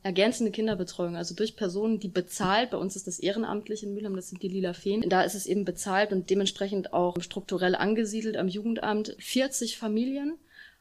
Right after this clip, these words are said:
Und die haben eine Erfolgsquote von hundert Prozent, weil alle Auszubildenden, und es sind vor allem alleinerziehende Frauen,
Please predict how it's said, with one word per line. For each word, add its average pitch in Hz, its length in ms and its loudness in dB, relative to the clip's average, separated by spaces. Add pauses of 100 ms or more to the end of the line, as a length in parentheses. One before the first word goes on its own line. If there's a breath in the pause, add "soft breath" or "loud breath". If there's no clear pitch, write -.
(120)
Und 208 140 2
die 214 80 2
haben 220 140 2
eine 190 180 2
Erfolgsquote 233 800 -2
von 202 200 -2
hundert 226 280 0
Prozent, 226 560 0
weil 196 160 2
alle 240 540 2 (280)
Auszubildenden, 220 920 2
und 196 120 -2
es - 80 -10
sind 190 140 -2
vor - 140 -4
allem 185 180 4
alleinerziehende 196 680 0
Frauen, 196 480 0